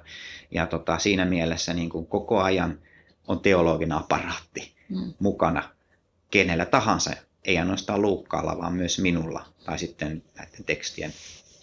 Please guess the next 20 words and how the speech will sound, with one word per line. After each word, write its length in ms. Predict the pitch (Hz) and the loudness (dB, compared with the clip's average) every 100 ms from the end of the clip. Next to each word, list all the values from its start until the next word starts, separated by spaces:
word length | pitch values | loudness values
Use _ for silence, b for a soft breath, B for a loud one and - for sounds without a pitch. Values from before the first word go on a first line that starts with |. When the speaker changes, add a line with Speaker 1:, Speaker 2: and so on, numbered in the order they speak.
| _ _ _ - - - | _ _ _ -20 -18 -4
Speaker 1:
kriittisesti 640 | 90 85 - 82 80 78 - | 0 0 0 -2 -2 -4 -2
tarkastelevalla 760 | 76 76 - - 82 80 82 | -2 -2 -6 -4 -2 0 0
tutkijalla. 640 | 85 110 107 - 80 - - | 0 -2 -2 -6 -6 -8 -6
Ja 60 | - | -2
silloin 180 | 120 135 | 2 4
niin 60 | |
kuin 100 | 120 | 4
tämmöiset 340 | 131 131 117 - | 4 4 2 0
vastakkainasettelut 760 | 131 117 - 104 107 110 - | 0 -2 -4 -4 -2 -4 -4
purkautuu. 600 | 135 101 - - - - - | 0 0 0 -2 -4 -14 -8
Speaker 2:
Mm. 200 | 185 180 B B B B B B - | -6 -6 B B B B B B 2
Speaker 1:
Ja, 140 | 113 | 4
ja 100 | 127 123 - | 4 2 2
tämmöiset 360 | 120 156 170 - | 6 6 4 2
pointit 300 | 98 98 98 | 2 2 2
taas 200 | 131 135 | 2 2
on 60 | 147 | 4
hirmuisen 440 | 175 175 147 151 | 4 4 4 4
niin 80 | 156 | 2
kuin 160 | 160 | 0